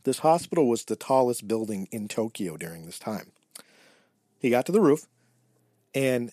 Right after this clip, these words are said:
hidden under his kimono, he had a Bell and Howell, uh, camera that he had snuck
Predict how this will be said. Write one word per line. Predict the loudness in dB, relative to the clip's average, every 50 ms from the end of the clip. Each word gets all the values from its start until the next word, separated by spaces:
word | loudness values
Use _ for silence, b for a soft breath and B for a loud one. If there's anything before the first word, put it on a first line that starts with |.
| _ _ _ _
hidden | -12 -2 0 0 0 0 -2 -2 -2
under | -4 0 0 0
his | 0 0 -2 -4
kimono, | -4 -8 -6 0 2 4 4 4 4 0 -4 -6 -8 _ _ _ _ -20 _
he | -2 0 2
had | 2 2 2
a | 0
Bell | -2 0 2 4 6 6 6
and | 4 2 -2
Howell, | 0 4 6 6 8 8 6 4 2 0 _ _ _ _ _ _ _ _ _ _ _ _ _ _ _ -8
uh, | -4 -4 -2 -2 -4 -2
camera | -2 0 0 0 -2 -4 -6 -10 _ _ _ -14 -14 -6 -2
that | -2 -2 0
he | 0 0
had | 0 0
snuck | -2 -6 -2 -2 -2 -2 _ -10